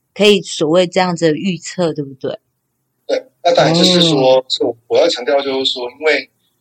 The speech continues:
Speaker 2: 很多的家长、老师会说，“诶，我这个囡仔当时后来的话呢，爸爸就是会很过动嘛，对不对？”
Speaker 1: 嗯。
Speaker 2: 我，我就说，嗯，应该是稳，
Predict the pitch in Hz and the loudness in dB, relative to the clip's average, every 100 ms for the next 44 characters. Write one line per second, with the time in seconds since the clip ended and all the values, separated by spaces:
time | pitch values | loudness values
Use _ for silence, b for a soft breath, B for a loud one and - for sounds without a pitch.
0 | _ _ 110 110 131 139 120 110 104 98 | _ _ -18 -6 -4 0 0 2 0 -2
1 | 95 92 - - 135 135 - - _ _ | -6 -8 -10 -6 -2 0 -2 -4 _ _
2 | _ _ 104 98 131 143 143 131 131 165 | _ _ -4 -4 -2 -4 -2 0 2 0
3 | 170 - - _ _ _ _ _ - 175 | -2 -8 -8 _ _ _ _ _ -10 -4
4 | 156 151 175 170 127 - 117 104 139 147 | -2 0 2 2 2 -2 -4 -4 -4 0
5 | 127 117 120 123 123 120 - 113 110 135 | 0 0 -2 -4 -6 -12 -10 -6 -6 -6
6 | 139 135 135 101 135 120 131 120 107 113 | -8 -4 -4 -4 -4 -2 -2 -2 -6 -4
7 | 110 214 - 226 233 220 190 165 156 - | 0 0 2 6 8 8 4 0 -2 -4
8 | _ _ _ _ _ _ - - 151 143 | _ _ _ _ _ _ -6 -2 -2 0
9 | 135 135 - _ _ _ _ _ 101 98 | 0 0 -2 _ _ _ _ _ -18 -12
10 | 117 123 147 120 | -2 0 2 -2